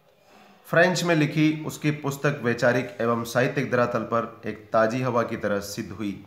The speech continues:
जिसमें सांस लेकर फ्रांस को एक नई ऊर्जा और स्फूर्ति मिली। इसीलिए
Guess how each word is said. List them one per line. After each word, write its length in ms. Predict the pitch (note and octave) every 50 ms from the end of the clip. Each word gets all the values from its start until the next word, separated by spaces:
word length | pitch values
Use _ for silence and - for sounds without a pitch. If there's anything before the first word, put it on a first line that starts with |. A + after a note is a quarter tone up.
| - -
जिसमें 460 | G#2+ G#2+ G#2+ - A2+ G2 - - - - - _ _ _ _ _ _ _ _ _
सांस 340 | - - - C#3 C#3+ C#3 - B2
लेकर 540 | A2+ A2 G#2 - G#2+ G2+ - - - - _ _ _
फ्रांस 420 | - - C3+ C#3 D#3+ E3 D#3+ D#3+ -
को 440 | - D#3+ D#3 D#3+ D#3+ D#3+ D#3 - -
एक 160 | A2+ A#2 A2
नई 480 | A2 A2 G#2+ A2 A#2 B2 C3 B2+ - -
ऊर्जा 360 | G2+ G#2+ A2+ G2+ A#2 A#2 A#2 G2+
और 360 | - - G#2 G2+ F#2+ - G2
स्फूर्ति 560 | - - - - A2 A2 A2 - A2+ A2 A2
मिली। 500 | G#2+ G2+ A2 A#2 A#2+ F#2+ - - - - _ _ _ _ _ _ _ _ _ _ _ _ _ _ _ _ _ _ _ _ _ _ _ _ _ _ _ _ _ _ _ _ _ _ _ _ _ _ _ _ _ _ _ _ _ _ -
इसीलिए 760 | D#3 D3+ G#3 G3+ F3+ D3+ C3+ B2+ G2+ E2+ - - - -